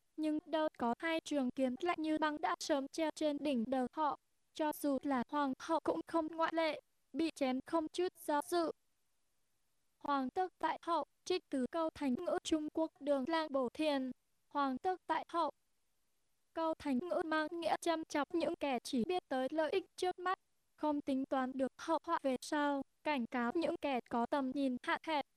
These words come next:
bị lợi ích làm mù mắt, không để ý hậu quả sau này, đồng thời cũng nói tới loại người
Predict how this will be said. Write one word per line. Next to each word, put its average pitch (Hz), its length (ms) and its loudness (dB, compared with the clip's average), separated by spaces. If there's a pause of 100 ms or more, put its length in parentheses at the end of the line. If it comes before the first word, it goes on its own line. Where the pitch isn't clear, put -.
(240)
bị 311 200 0
lợi 311 180 2
ích 381 240 0
làm 254 300 0
mù 294 240 2
mắt, 359 220 -2 (360)
không 302 300 0
để 247 160 2
ý 277 200 0
hậu 320 220 0
quả 269 260 0
sau 302 260 0
này, 254 380 0 (180)
đồng 254 320 0
thời 269 220 0
cũng 330 280 0
nói 247 200 0
tới 262 280 -2
loại 311 240 0
người 277 200 0